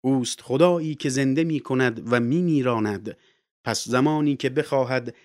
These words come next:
امری را اجرا کند، فقط می‌گوید به او: "باش"، پس او خواهد بود. اراده خدا بر احیای موجودات احیای آنهاست و اراده خدا بر اماته موجودات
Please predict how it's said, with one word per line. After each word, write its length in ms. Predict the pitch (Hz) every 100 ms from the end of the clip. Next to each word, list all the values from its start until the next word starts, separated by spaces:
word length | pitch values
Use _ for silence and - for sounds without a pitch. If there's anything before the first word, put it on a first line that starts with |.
| _ _
امری 420 | 151 180 160 147
را 260 | 135 127 117
اجرا 420 | 113 110 110 107
کند، 500 | 95 120 156 156 151 - _ _ _
فقط 440 | - 104 113 -
می‌گوید 680 | 113 110 117 107 117 113 107
به 80 | 110
او: 380 | 117 127 104 - _
"باش"، 640 | 113 107 139 165 165 - - _ _ _
پس 260 | 104 - -
او 360 | 135 170 170 175
خواهد 480 | _ 113 104 110 113 -
بود. 380 | - - _ - _ _ _ _ _ _ _ _ -
اراده 440 | 127 127 139 143
خدا 400 | 143 131 139 147
بر 220 | 139 131 -
احیای 560 | 131 113 139 151 143
موجودات 800 | 135 127 117 117 120 127 127 120 - _
احیای 640 | 131 110 117 120 135 120
آنهاست 760 | 113 110 98 127 123 - - - - _ _ _
و 100 | 117
اراده 520 | 117 113 110 104 123
خدا 380 | 117 120 123 120
بر 260 | 117 113 110
اماته 560 | - 120 120 104 165 185
موجودات 760 | 170 156 147 147 151 147 151